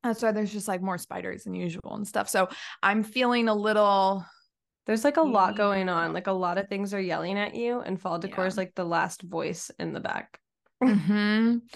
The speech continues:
Speaker 1: But also, like, another thing, this is really random, I'm just saying this so I remember to do it when I'm editing the podcast, is that I need to get someone to clean out my gutters. I need to hire a gutter,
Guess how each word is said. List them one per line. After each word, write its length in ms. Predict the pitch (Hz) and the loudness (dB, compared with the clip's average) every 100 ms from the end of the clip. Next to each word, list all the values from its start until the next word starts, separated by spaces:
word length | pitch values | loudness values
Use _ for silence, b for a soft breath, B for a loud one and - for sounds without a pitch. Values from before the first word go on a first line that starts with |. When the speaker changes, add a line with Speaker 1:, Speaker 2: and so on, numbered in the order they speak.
| B | B
Speaker 1:
But 140 | 226 - | 0 4
also, 560 | 208 220 269 247 254 262 | 4 4 4 6 6 4
like, 360 | 247 202 185 _ _ _ - | 4 2 0 _ _ _ -10
another 380 | 190 175 175 190 | -6 -4 -4 -6
thing, 180 | 196 | -8
this 160 | 185 180 | -8 -8
is 100 | 180 | -10
really 220 | 175 170 | -6 -6
random, 260 | 165 156 170 | -4 -4 -6
I'm 100 | 170 | -6
just 180 | 170 - | -4 -4
saying 220 | - - | -4 -4
this 220 | 87 - | -2 -2
so 80 | - | -2
I 140 | 90 92 | -2 -2
remember 500 | 90 85 80 82 76 | -2 -2 -2 -4 -6
to 80 | |
do 240 | - - 78 | -8 -6 -4
it 100 | - | -4
when 100 | - | -6
I'm 120 | - | -8
editing 320 | - 175 180 180 | -8 -8 -6 -8
the 60 | |
podcast, 600 | 180 220 226 254 240 - B B B 214 | -4 -4 0 2 2 0 B B B -2
is 80 | |
that 100 | 196 | 0
I 60 | 202 | 0
need 220 | 196 202 | 0 0
to 60 | 220 | 0
get 240 | 190 185 | 0 0
someone 360 | - 185 180 180 | -2 -2 -2 -4
to 160 | 185 | -8
clean 240 | 180 185 170 | -8 -8 -6
out 120 | 143 | -4
my 120 | 156 | -4
gutters. 520 | - - - 202 - - - | -6 -8 -8 -14 -16 -18 -6
I 80 | 185 | -2
need 180 | 185 180 | 0 0
to 40 | |
hire 320 | 170 165 160 | 0 0 0
a 60 | 165 | -4
gutter, 400 | 160 160 160 | -2 -2 -2